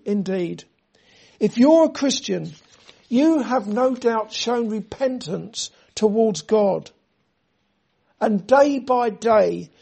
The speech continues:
you continue to repent and you continue to ask God for forgiveness as a Christian every time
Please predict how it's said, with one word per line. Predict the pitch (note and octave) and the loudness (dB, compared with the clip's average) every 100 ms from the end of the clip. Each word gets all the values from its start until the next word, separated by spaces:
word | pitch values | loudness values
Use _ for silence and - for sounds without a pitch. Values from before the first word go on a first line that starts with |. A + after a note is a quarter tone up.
| _ | _
you | - G#3+ | -2 0
continue | G3+ G3+ G3+ - C#4+ C#4+ B3+ | 0 -4 -4 -2 -2 0 0
to | A#3 | -2
repent | A#3 A3 F3 A3 F#3+ - - _ _ - | -6 -8 -6 -6 -6 -12 -20 _ _ -4
and | B3 | 0
you | B3 B3 | 2 2
continue | - A#3+ G#3+ - D4+ C#4 C4 | -2 -6 -6 -4 -2 -2 -4
to | B3+ B3+ | 0 2
ask | A3 - | 2 0
God | - A#3 G#3 - | 2 2 2 -2
for | - | -14
forgiveness | G3+ G3+ - A3 G#3 F#3+ D#3+ - _ _ _ - | -12 -12 -10 -10 -8 -10 -12 -16 _ _ _ -8
as | A3+ G#3 | -6 -4
a | G#3 | -6
Christian | G#3 G3 - - D#3+ D3 C#3 _ _ _ _ - - | -6 -10 -10 -12 -12 -12 -20 _ _ _ _ -20 -4
every | - B3+ B3+ - A#3+ | 6 6 6 -10 -12
time | - A#3+ A3 G#3+ G#3+ | -10 -8 -6 -6 -10